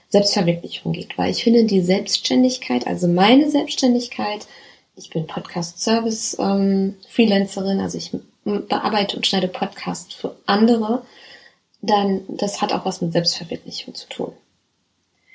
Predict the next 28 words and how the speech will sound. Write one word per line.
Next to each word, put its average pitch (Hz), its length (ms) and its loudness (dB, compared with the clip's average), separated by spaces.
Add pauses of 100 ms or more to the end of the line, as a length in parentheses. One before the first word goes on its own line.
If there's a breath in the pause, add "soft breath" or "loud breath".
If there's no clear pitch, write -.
(520 soft breath)
Ähm, 214 600 0
dann 226 300 6
komme 226 200 2
ich 220 100 2
mal 220 140 0
zu - 140 -2
meiner 190 260 2
Situation. 190 800 2 (880)
Ja, 226 300 2
also 185 240 0
meine 170 420 4
Situation - 640 -4
rund 202 220 0
um 190 100 -2
Fremdbetreuung 175 800 -2
und 175 220 0
Kita. - 420 0 (560 loud breath)
Also 196 200 2
als 190 200 0
meine 190 400 2
erste, 208 560 -2
mein 175 220 0
erstes - 340 -4
Kind 180 260 -4
dreizehn 175 360 -2
Monate 226 420 2
alt 226 260 -2
war, 247 220 0